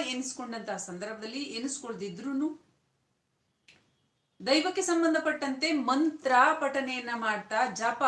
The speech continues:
ತಪಗಳನ್ನ ಮಾಡ್ತಾ ಇದ್ರೆ ಆ ದೈವದ ಅನುಗ್ರಹ ಮತ್ತು ಮಂತ್ರಶಕ್ತಿ ಎಂತಕ್ಕಂಥದ್ದು ಹೆಚ್ಚಾಗಿದೆ, ಅದರ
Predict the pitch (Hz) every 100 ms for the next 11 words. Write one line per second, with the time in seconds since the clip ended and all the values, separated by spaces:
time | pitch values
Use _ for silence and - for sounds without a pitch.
0 | 208 226 220 254 226 208 196 190 185 175
1 | - 170 151 151 156 262 - _ _ _
2 | _ _ _ _ - - - - - -
3 | - 269 262 320 349 339 330 - 262 330
4 | 254 180 156 196 208 - - - - _
5 | _ _ _ _ - 262 294 349 349 240
6 | 254 320 311 349 - 285 - - 220 214
7 | 143 - - - - - - _ _ _
8 | - - 269 320 381 370 349 320 220 320
9 | 302 226 226 - - 302 277 214 190 196
10 | - - - _ _ _ _ _ - 240